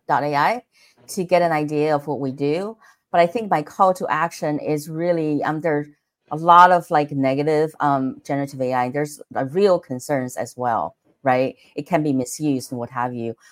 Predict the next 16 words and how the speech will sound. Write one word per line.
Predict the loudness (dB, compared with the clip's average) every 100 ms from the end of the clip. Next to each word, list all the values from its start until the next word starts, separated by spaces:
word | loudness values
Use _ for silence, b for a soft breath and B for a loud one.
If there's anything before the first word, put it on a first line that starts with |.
| b 4
I | 4
would | 4
like | 4 2
to | 0
call | -2 4 6 6
everyone | 2 2 0 0
in | 0
this | 0 -2
industry | -4 -4 -4 -6 -8
to | -8
band | -2 0 0
together. | -2 -2 0 0 0
Let's | -2 -4 -6
make | -6 -6
sure | -2 2 4 2 0 b b b
it's, | 8 8 6